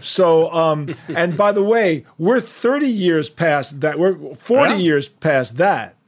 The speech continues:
Speaker 1: right? So, uh, so it's, it, so th-, there's no way that i-, if I'm looking at my thirty-seven gold and platinum albums for the sake of bragging, but also to make a point,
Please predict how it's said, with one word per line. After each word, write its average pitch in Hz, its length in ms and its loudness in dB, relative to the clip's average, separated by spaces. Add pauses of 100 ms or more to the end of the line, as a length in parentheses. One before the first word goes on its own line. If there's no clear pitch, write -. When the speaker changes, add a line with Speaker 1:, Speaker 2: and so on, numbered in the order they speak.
(360)
Speaker 1:
right? 139 340 -2
So, 156 400 2
uh, 139 320 2 (400)
so 165 360 0
it's, 170 240 -4
it, 175 360 -10
so 190 260 0
th-, 165 200 -8
there's 165 280 -2
no 196 380 0
way 143 840 -2 (600)
that 143 320 -2 (180)
i-, 170 40 -2
if 175 280 -2
I'm 196 220 0
looking 233 240 -2
at 185 80 -2
my 156 140 0
thirty-seven 175 600 -2
gold 160 200 0
and 147 80 -6
platinum 156 340 -2
albums 147 320 -2
for 143 60 -10
the 131 80 -10
sake 156 260 -2
of 143 100 -8
bragging, 151 400 0
but 143 120 -4
also 160 260 -2
to 147 80 -4
make 139 160 -6
a 120 60 -12
point, 127 560 -14